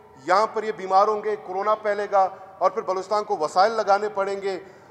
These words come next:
और वसाइल जब लगाने की बात आती है, कोरोना के तदारुक की बात आती है, तो फिर बलूचिस्तान गवर्नमेंट अपने किटी से, अपने एक्सचेकर से हम खर्चा करते हैं,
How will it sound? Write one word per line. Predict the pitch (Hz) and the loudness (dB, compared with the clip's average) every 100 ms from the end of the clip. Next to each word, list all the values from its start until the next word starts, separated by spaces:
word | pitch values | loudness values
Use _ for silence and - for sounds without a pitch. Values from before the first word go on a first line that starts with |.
| - | 2
और | 190 | 2
वसाइल | 190 208 240 254 | 4 6 4 4
जब | 247 202 | -2 -2
लगाने | 208 208 240 | 4 4 4
की | 233 226 | -6 2
बात | 220 233 | 4 4
आती | 240 233 233 | 0 -2 -2
है, | 233 220 | 0 0
कोरोना | - - - 185 220 226 | -6 -16 -10 -4 0 0
के | 226 | -2
तदारुक | 202 180 208 202 | -6 2 2 2
की | 226 | -8
बात | 208 220 220 | 0 2 2
आती | 214 214 226 | 0 -2 -4
है, | 233 208 | -4 -4
तो | - - 220 | -10 -8 -4
फिर | 226 | -2
बलूचिस्तान | 190 202 196 220 220 | -2 -2 0 0 2
गवर्नमेंट | 214 214 233 | 0 0 -2
अपने | 208 - 233 | -6 -6 -8
किटी | 196 180 214 | -8 -14 -12
से, | 220 233 | -6 -4
अपने | 196 208 214 | -4 -4 -6
एक्सचेकर | 208 208 202 214 | -6 -8 -8 -8
से | 208 | -8
हम | 202 | -6
खर्चा | 165 - 214 | -6 -2 -2
करते | 208 202 202 | -2 -6 -6
हैं, | 190 180 - | -6 -8 -14